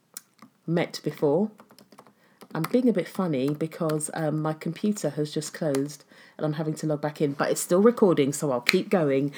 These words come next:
Yeah, I really, d-, I just, I don't know, I just feel really connected with her. And I met her for the first time after chatting with her for so long on social media at my day retreat.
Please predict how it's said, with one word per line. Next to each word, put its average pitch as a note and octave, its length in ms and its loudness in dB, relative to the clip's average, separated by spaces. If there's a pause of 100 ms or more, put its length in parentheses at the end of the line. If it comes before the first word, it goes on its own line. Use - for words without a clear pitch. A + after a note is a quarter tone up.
(240)
Yeah, D#4+ 400 2
I B3 100 4
really, D4+ 280 6
d-, - 100 0
I A#3+ 120 4
just, D#4 280 2
I A#3+ 100 4
don't A#3+ 140 6
know, D3+ 200 4
I A3 120 6
just A3+ 200 -2
feel F#3 120 4
really A3+ 220 6
connected D3 560 0
with D3 180 0
her. D3 320 0 (360)
And E3 280 2
I E3 60 0
met G3+ 240 4
her F3 180 0
for E3+ 140 0
the D#3+ 80 -2
first A3+ 420 0
time C#3+ 420 0
after E3 300 -2
chatting F3+ 400 -4
with D3 140 0
her D3 180 0
for D3 120 -10
so G3 200 0
long D#3+ 260 2
on D3+ 100 -2
social E3 320 -2
media D#3 340 -2
at D3+ 160 -4
my D#3 100 0
day D3+ 180 2
retreat. C#3+ 480 -2